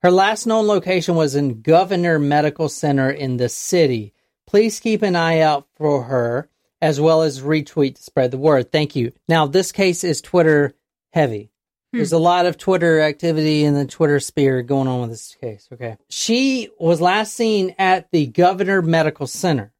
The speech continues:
Speaker 2: Mm-hmm.
Speaker 1: Now, here is the N Y P D, their tweet about the missing person. "Have you seen Valerie Reyes? Five three, black hair, brown eyes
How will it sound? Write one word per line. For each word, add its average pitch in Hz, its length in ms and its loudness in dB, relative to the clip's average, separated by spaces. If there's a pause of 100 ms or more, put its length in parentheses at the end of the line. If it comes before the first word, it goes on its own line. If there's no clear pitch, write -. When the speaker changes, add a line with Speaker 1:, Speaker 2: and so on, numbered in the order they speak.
(160)
Speaker 2:
Mm-hmm. 190 300 -14 (800)
Speaker 1:
Now, 170 280 0
here 208 280 4
is 190 300 0
the 156 400 0 (520)
N 190 220 2
Y 175 180 4
P 180 240 -2
D, 170 600 2 (200)
their 147 640 2
tweet 190 800 -2 (680)
about 147 640 2
the 147 100 0
missing 156 320 0
person. 147 360 -2 (240)
"Have 220 220 2
you 294 140 2
seen 294 360 0
Valerie 220 460 4
Reyes? 175 640 -2 (220)
Five 220 260 2
three, 208 260 4
black 175 340 0
hair, 180 240 2
brown 165 340 2
eyes 139 580 -2